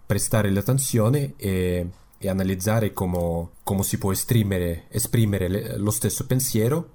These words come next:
in una lingua straniera e poi, sì, registrare la mia propria voce. Se, se, se io, eh, sono straconvinto che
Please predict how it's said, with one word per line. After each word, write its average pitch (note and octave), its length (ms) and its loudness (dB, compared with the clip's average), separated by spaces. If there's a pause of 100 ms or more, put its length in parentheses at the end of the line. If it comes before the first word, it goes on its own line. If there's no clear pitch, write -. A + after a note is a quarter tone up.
(120)
in G#2 140 -2
una G2+ 160 0
lingua F#2 260 -2
straniera A#2 580 2
e F2+ 100 -8
poi, F2 960 0
sì, - 280 -8
registrare G2+ 560 2
la F#2+ 140 2
mia F#2+ 160 2
propria G#2+ 340 0
voce. C3+ 420 2 (600)
Se, - 260 0
se, A2+ 320 0
se - 140 0
io, C3+ 520 2 (300)
eh, G2 300 -2
sono G2 640 -2 (440)
straconvinto G#2+ 800 0
che F#2 500 0